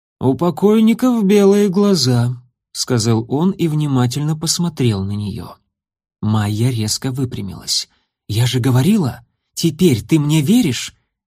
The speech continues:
«Я верю в то, что у них белые глаза». «Да, потому что они боты!» Кимма сделал большой глоток кофе. Он обжег губы и скривился,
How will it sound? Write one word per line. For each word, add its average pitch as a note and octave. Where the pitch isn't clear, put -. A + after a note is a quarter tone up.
«Я C3+
верю F#3+
в -
то, F#3
что G3
у G3+
них F#3+
белые F#3
глаза». F#3
«Да, A#2+
потому C#3+
что -
они D#3
боты!» C3+
Кимма A#2
сделал A#2+
большой A2+
глоток A#2+
кофе. -
Он B2
обжег A2
губы B2+
и C3
скривился, C3+